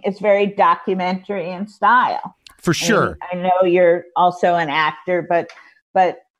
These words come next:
Speaker 1: it is. You get to the rawness, you get to the realness when you're doing comedy. You
Speaker 2: Right.
Speaker 1: know,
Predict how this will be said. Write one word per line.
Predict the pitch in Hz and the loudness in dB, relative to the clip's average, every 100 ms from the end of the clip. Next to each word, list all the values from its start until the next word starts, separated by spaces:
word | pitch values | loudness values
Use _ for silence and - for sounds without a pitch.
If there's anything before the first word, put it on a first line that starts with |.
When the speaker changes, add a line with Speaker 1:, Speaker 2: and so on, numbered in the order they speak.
| _ _ | _ _
Speaker 1:
it | 226 220 | -2 2
is. | 269 226 156 - | 2 2 -2 -6
You | 180 175 | -6 -4
get | 156 165 - | -2 -2 -2
to | - 180 | -6 -4
the | 170 180 165 160 | 0 0 0 -2
rawness, | 165 180 185 208 190 - - - | 0 4 4 2 -2 -10 -14 -8
you | 170 | -6
get | 165 165 165 | -2 -4 -4
to | 202 | -4
the | 185 | -4
realness | 165 185 190 190 180 123 113 - | -2 0 0 -2 -2 -6 -6 -10
when | 160 151 156 | -10 -8 -6
you're | 165 | -6
doing | 156 165 165 165 - | -4 -4 -4 -8 -4
comedy. | 175 170 175 170 160 160 160 _ _ _ 160 | 0 0 0 2 0 -2 -6 _ _ _ -2
You | 175 | 0
Speaker 2:
Right. | 170 | 2
Speaker 1:
know, | 165 165 165 | 2 2 0